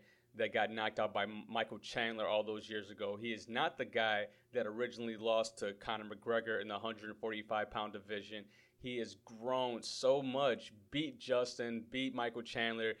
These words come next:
beat Conor McGregor twice, back to back, knocked him out. First fight being a knockout, the second fight being the doctor stoppage, but doctor stoppage or not, he was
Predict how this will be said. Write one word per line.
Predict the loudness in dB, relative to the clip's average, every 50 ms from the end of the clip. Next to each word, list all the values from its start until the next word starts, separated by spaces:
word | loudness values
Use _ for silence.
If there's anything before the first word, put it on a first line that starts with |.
| -8 -20 -20 _ _ -6
beat | -6 -6 -6 -6
Conor | -6 -2 0 0 0 0 -2 -2
McGregor | -2 2 6 8 8 8 8 4 2 2
twice, | 0 -12 -8 0 4 4 6 6 6 4 2 -4
back | 0 4 4 4 4 4
to | 0 -10
back, | -8 0 4 6 6 6 6 4
knocked | 2 0 0 0 0 -2 -4
him | -4 -2
out. | 0 2 2 0 0 -2 -8 -20 -20 _ _ _ 2
First | 2 2 2 2 -4 0
fight | 4 6 6 6 6 4 0 -4 -6 -4
being | -2 -2 -2
a | -2
knockout, | -2 0 -2 -2 0 2 2 2 2 2
the | -2 -6
second | -2 2 2 2 2 2 -4 -6 -2 2
fight | 4 4 4 4 2 -2 -10 _ _ _ _ -2
being | 0 0 0 0
the | -2 -4
doctor | 0 2 2 2 2 0 -6
stoppage, | -2 0 2 2 2 0 -4 -8 -8 -6
but | -2 -2 -2 -2 -4 -8 -14 -14 -16 -20 _ _ _ _ _ _ _
doctor | 2 2 2 2 0 -8
stoppage | 0 4 4 4 4 4 0 -8 -6
or | -6
not, | -4 0 2 4 4 4
he | 4 2 -2
was | -2 -4 -8